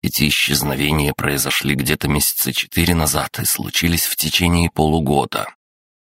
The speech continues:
Когда я приехал в деревню, было спокойно. Неудивительно, вот уже четыре месяца было затишье.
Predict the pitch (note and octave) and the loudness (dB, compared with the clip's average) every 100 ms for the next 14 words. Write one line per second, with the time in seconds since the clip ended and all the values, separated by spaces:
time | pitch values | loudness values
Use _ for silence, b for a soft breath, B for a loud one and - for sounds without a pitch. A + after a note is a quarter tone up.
0 | _ _ - C#2+ G#2 G2+ - D2+ D#2+ D#2 | _ _ -2 2 2 2 2 2 2 0
1 | C#2 - D#2 G2+ E2 D2 C2 D#2 - - | 0 2 2 4 2 2 2 2 0 -4
2 | - - D#2 D#2 C2+ A#1+ - _ _ - | -8 0 2 2 0 -4 -8 _ _ 0
3 | G#2 B2 B2+ G#2 D2 D#2+ C2 C2+ C2 C2+ | 2 2 2 2 2 2 0 2 2 0
4 | - D2+ E2 - - C2 C2+ D#2 - - | 2 0 0 0 0 -2 0 0 0 -2
5 | - C2 C2 C2 D2 - - - - - | -2 -2 0 0 -2 -4 -4 -4 -4 -4
6 | - | -10